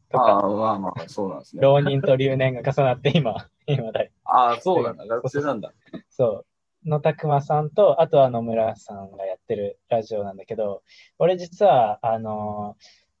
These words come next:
Speaker 1: はがき職人じゃないけどさ、ちょいちょいあの、<laughs> えっと、メールでね、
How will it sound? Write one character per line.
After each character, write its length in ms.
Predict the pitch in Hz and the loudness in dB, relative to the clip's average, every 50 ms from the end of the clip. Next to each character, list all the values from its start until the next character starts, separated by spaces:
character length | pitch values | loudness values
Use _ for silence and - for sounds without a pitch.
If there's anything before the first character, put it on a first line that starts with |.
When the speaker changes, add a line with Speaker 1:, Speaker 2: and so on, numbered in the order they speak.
| _ | _
Speaker 1:
は 120 | - 147 147 | 0 2 2
が 80 | 170 | 2
き 100 | 160 - | 0 -2
職 240 | - 196 190 - 165 | -2 -2 -2 0 0
人 160 | 147 131 123 | 0 0 0
じ 60 | 117 | -2
ゃ 40 | 117 | -4
な 80 | 110 110 | -4 -4
い 60 | 107 | -4
け 80 | 113 104 | -4 -4
ど 80 | 101 | -6
さ、 260 | 95 - 110 101 98 107 120 139 _ _ - | -4 -4 -4 -4 -4 -6 -12 -16 _ _ -4
ち 80 | - 170 | 0 2
ょ 40 | 160 | 2
い 40 | 156 | 2
ち 80 | - | 2
ょ 40 | 170 | 0
い 20 | - | -2
あ 140 | - 139 127 | -2 -2 -4
の、 240 | 131 - - 127 - _ _ - - - _ _ - | -4 -6 -8 -10 -12 _ _ -16 -16 -16 _ _ -20
<laughs> 400 | - _ _ _ _ _ _ - | -20 _ _ _ _ _ _ -4
え 140 | 123 113 110 | -4 -2 -2
っ 40 | |
と、 120 | - - 117 | -2 -2 0
メ 140 | 135 139 135 | 2 2 2
ー 20 | |
ル 100 | 135 131 | 2 2
で 80 | 131 123 | 0 0
ね、 240 | 123 139 180 202 | 0 0 -2 -4